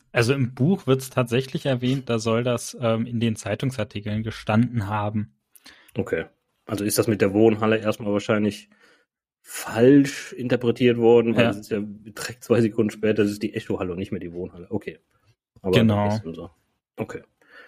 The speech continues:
Speaker 2: Ähm, ja, Peter pfeift aber einmal, um zu schauen, ob es, äh, ebenfalls ein Echo gibt, um <laughs> auf Nummer sicher zu gehen, dass Justus recht hat. Aber dieses Pfeifen wiederum gefällt Justus nicht. Also, und, äh,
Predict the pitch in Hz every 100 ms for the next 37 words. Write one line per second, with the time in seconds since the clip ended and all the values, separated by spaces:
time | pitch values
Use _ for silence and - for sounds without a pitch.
0 | _ _ 110 107 107 107 107 104 - 131
1 | 131 127 123 120 107 - 120 131 165 156
2 | 143 143 139 139 131 107 113 - 123 120
3 | 120 117 110 - 117 110 107 110 117 139
4 | 147 143 139 123 - 127 120 123 107 117
5 | - - - 123 113 110 123 107 110 110
6 | 107 98 120 117 90 110 117 - 127 -
7 | - - _ _ - 117 120 113 - 143
8 | 202 - 104 98 95 95 113 156 156 160
9 | 127 127 147 147 131 143 156 98 90 98
10 | 113 - - 110 110 107 - - - -
11 | 113 110 107 107 107 107 113 107